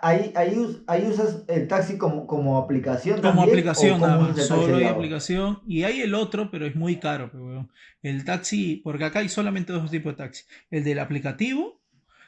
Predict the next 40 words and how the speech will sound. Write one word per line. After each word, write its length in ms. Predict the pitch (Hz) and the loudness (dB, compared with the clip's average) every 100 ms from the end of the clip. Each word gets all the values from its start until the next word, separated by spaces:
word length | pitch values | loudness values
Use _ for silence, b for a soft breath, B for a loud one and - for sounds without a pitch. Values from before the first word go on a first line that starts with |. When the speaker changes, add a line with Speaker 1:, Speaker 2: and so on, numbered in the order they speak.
| b | b
Speaker 2:
y 120 | 156 | -2
el 180 | 147 139 | -2 -2
taxi 480 | 170 165 - 175 165 | -2 -4 -2 -2 -4
que 300 | - 139 139 | -6 -6 -4
es 140 | 139 - | -6 -4
legal, 760 | 165 151 143 151 147 127 - b b b - | 0 0 2 0 0 -6 -12 b b b -10
que 140 | 143 | -6
tiene 220 | 165 160 | -2 -2
su 160 | 147 160 | -2 -4
casquete, 640 | 151 - 165 160 165 143 | -6 -4 -2 -2 -2 -6
que 80 | 147 | -4
es 100 | 147 | -2
de 140 | 156 | -2
color 260 | 156 143 143 | -2 -4 -4
amarillo. 420 | 139 131 123 113 - _ _ B B B B _ - | -6 -6 -6 -10 -14 _ _ B B B B _ 0
No 340 | 165 180 202 | 4 4 4
hay, 540 | 214 208 175 160 156 | 2 0 0 0 0
eh, 20 | 160 | 0
no 240 | 175 190 | 2 2
hay, 300 | 196 196 175 | 2 0 -2
no 180 | 170 175 | 0 2
hay 140 | 101 | 2
Speaker 1:
Ah, 20 | |
ya. 60 | - | 0
Speaker 2:
taxi 580 | 190 180 190 190 185 170 | -2 -2 -4 -2 -2 -2
que 140 | 139 | -6
tú 180 | 127 160 | -6 -6
puedas 220 | 185 180 | -2 -2
estirar 320 | 175 165 160 | -2 -4 -4
la 140 | 170 165 | -2 -2
mano 380 | 175 185 185 185 | -2 -2 -4 -6
y 200 | 151 135 | -6 -8
pares 420 | - 175 185 196 | -4 -4 -4 -4
si 120 | 156 | -4
no 120 | 151 | -2
es 120 | 165 170 | -2 -2
el 100 | 156 | -4
de 140 | 143 | -6
casquete, 440 | 143 - 143 123 | -8 -8 -10 -10
weón. 280 | 123 123 127 | -12 -12 -16